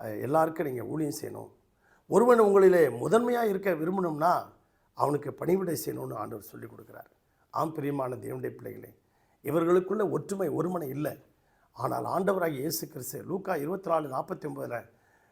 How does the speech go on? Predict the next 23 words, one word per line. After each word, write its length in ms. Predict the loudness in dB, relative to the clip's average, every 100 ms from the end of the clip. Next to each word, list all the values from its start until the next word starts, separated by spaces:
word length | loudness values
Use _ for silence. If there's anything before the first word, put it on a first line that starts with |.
| _ -8
"நான் 180 | -6
மரித்து 340 | -2 -2 -2 -4
மூன்று, 320 | -2 -4 -4
நான் 380 | -4 -2 -2 -6
மூன்றாம் 360 | -6 0 0
நாள் 200 | 0 -4
எழுந்து 540 | -2 -2 0 0 -2 -16 _
உங்களை 220 | -6 -2
எல்லாரையும் 400 | 2 4 4 2
நாற்பது 200 | 0 2
நாள் 140 | 2 2
சந்திச்சேன், 520 | 0 -6 -6 -8 -8
இப்ப 60 | -6
பரமே 200 | -4 0
இருக்கிறேன், 440 | 2 2 -2 -4 -8 _ _
நீங்க 180 | -4 0
போய் 120 | 4
உன்னத 360 | 4 4 2 4
பலனால் 500 | 4 4 4 2 -4 -20 _
தரிப்பிக்கப்பட்டிருக்க 680 | 4 4 4 -2 2 2 4
எருசலேமில் 420 | 2 2 0 0
இருங்கன்னு" 240 | -2 -2 -4
சொன்னார். 360 | -6 -8 -10